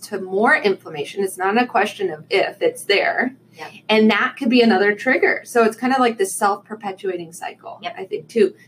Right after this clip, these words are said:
Speaker 1: That can deplete your nutrients. It can cause issues with, you know, imbalances in hormones. And so I think that's, w-, you know, once, once that kind of perfect storm starts, and it, if it's not taken care of early, then that can just perpetuate that cycle.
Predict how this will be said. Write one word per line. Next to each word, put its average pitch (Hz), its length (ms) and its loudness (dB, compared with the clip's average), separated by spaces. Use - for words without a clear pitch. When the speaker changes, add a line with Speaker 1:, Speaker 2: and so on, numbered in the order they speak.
Speaker 1:
That 120 180 -2
can 165 140 -10
deplete - 420 -12
your 165 140 -12
nutrients. 226 760 0
It - 180 -10
can 165 180 -16
cause 151 380 -8
issues - 440 -12
with, - 340 -10
you - 80 -14
know, - 160 -14
imbalances 170 640 -2
in - 140 -12
hormones. 233 640 4
And 180 200 -2
so 175 280 0
I 214 100 2
think 226 220 0
that's, 196 220 -2
w-, 196 220 -8
you 214 120 2
know, 196 120 0
once, 202 440 -2
once 240 240 0
that 214 220 -2
kind 208 120 -4
of 190 80 -6
perfect 208 340 -4
storm 185 220 -4
starts, - 500 0
and 185 280 -6
it, 175 240 -6
if - 140 -8
it's 190 180 -4
not 185 420 0
taken 190 300 -2
care 220 260 -2
of - 120 -6
early, 170 540 -4
then 180 160 2
that 175 220 0
can 175 140 -10
just 175 180 -8
perpetuate 175 580 -6
that - 180 -6
cycle. - 480 -14